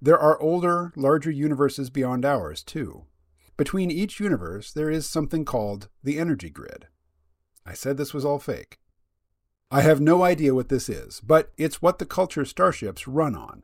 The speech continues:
And of course, if you could get through the energy grid to a younger universe and then repeat the process, now we really are talking about immortality.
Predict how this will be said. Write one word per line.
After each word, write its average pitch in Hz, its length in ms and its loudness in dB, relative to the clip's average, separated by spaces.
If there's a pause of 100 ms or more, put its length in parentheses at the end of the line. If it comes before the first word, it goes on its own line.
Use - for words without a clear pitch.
(540)
And 156 140 2
of 151 80 0
course, 180 420 -2 (100)
if 151 200 -4
you 196 80 -2
could 143 240 -4
get 185 200 2
through 196 440 -2
the 139 160 -4
energy 160 340 -4
grid 82 400 -14
to 139 140 -4
a 127 40 -2
younger 139 340 -2
universe 87 640 -12
and 131 180 -4
then 160 140 2
repeat 139 340 -2
the 107 60 -8
process, 92 580 -12 (480)
now 185 400 4
we 170 200 0
really 156 300 0
are 127 160 0
talking 127 380 -4
about 98 200 -8
immortality. 98 640 -8